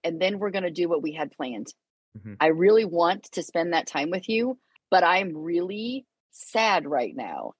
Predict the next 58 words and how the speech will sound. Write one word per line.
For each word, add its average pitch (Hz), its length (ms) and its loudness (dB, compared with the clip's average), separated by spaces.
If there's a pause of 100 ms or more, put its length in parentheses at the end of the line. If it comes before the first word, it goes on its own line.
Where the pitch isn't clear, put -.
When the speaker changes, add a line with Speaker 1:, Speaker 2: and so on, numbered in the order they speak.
Speaker 1:
And 160 140 4
I 160 80 4
need 185 220 -2
to 170 80 -4
handle 156 580 0
that 151 400 2
so 175 240 2
that 156 140 4
I 151 160 4
can 151 420 -6 (200)
go 170 120 4
have 160 200 -2
fun 135 220 -8
with - 180 -12
you." - 140 -12 (480)
Speaker 2:
Okay. 113 380 -8 (680)
Speaker 1:
And 262 160 6
her 294 360 4 (180)
was 226 240 0
like, 233 300 2
"Okay, 302 280 -2
Mom, 196 360 -6
I 220 80 -2
love 240 240 -4
you." 175 300 -4 (140)
And 190 140 0
not 220 200 2
like, 175 260 2 (240)
"My 170 140 -4
mom 180 180 0
doesn't 175 180 -4
even 175 140 -8
wanna 160 180 -2
spend 160 180 -4
time 233 180 0
with 208 120 -4
me." 160 220 0 (260)
'Cause 214 120 6
I 208 140 6
could 370 260 2
have 277 100 4
gone 190 200 6
in 185 60 4
and 180 80 -2
been 180 120 2
like, 165 260 2
"I 190 100 6
can't 202 260 -6
do 165 120 -2
that 143 200 -2
tonight." 113 340 -10 (440)
Speaker 2:
Right. 101 520 -2
Speaker 1:
And 190 100 -2
just 185 180 -2
went 180 260 -2
to 208 80 0
my 185 140 2
room. 156 360 0